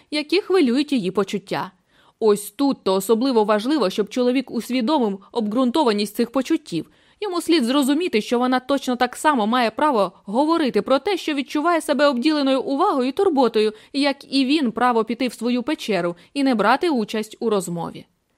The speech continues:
Якщо жінка відчуває, що залишилася незрозумілою,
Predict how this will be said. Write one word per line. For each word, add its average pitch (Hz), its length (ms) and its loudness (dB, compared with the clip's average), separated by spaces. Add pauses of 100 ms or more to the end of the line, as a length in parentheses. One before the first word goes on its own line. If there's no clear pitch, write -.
Якщо 185 420 0
жінка 190 380 -2
відчуває, 196 480 0
що 185 160 -6
залишилася 208 720 -2
незрозумілою, 208 920 0